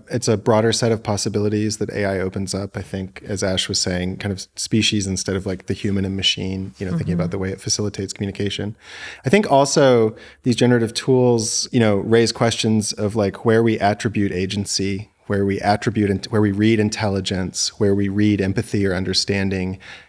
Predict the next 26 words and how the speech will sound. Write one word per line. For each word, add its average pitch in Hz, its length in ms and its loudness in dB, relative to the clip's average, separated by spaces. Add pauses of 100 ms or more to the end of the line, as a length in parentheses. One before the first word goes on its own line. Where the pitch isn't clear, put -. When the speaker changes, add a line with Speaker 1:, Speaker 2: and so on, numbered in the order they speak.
(140)
Speaker 1:
in 107 180 4
all 104 140 4
kinds 147 300 2
of 107 100 0
things. - 400 -6
And 101 80 -2
we're 101 80 0
talking 104 160 0
about, 101 100 2
like, 87 140 -4
interactive 98 420 0
systems 95 680 -2
or 87 80 -6
computational 104 680 -2
tools, 98 320 -2
but 95 120 -6
I - 20 -2
think 101 140 -2
that 95 120 -2
also 98 300 -2
s-, 95 140 -10
kind 95 180 -6
of 90 80 -8
points 98 400 -2
to - 140 -6
this 90 280 -2